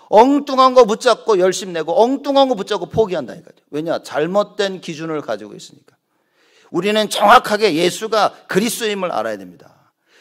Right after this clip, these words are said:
정확한 복음을 알지 못하면 여러분, 현실을 못 이깁니다.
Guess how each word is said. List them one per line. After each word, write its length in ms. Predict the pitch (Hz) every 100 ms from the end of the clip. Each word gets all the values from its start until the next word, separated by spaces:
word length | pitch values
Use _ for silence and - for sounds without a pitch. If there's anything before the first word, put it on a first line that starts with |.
| _
정확한 760 | - 160 208 233 - - 247 240
복음을 380 | 190 190 220 160
알지 260 | 156 170
못하면 560 | 208 156 170 214 196 131 - - - - _ _ _ _
여러분, 380 | 101 98 131 131
현실을 640 | 165 - 220 226 226 226 147
못 220 | 95 101
이깁니다. 680 | 123 156 104 - - _